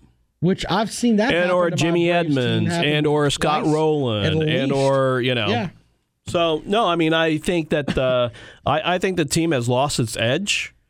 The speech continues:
Speaker 1: Right.
Speaker 2: And, um, right now you have Mike Shildt after games saying, like, "Oh, we played hard and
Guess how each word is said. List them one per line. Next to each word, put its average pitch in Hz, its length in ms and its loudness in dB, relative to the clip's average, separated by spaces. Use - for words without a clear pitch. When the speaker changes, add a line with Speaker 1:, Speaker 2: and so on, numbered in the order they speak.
Speaker 1:
Right. 160 320 -2
Speaker 2:
And, 120 420 0
um, 110 420 0
right 139 280 0
now 135 180 0
you 165 180 0
have 123 280 0
Mike 120 260 0
Shildt - 520 -2
after 120 480 0
games 120 800 -2
saying, 113 280 0
like, 107 240 -2
"Oh, 147 160 2
we 127 160 0
played 147 400 0
hard 120 480 2
and 104 200 -2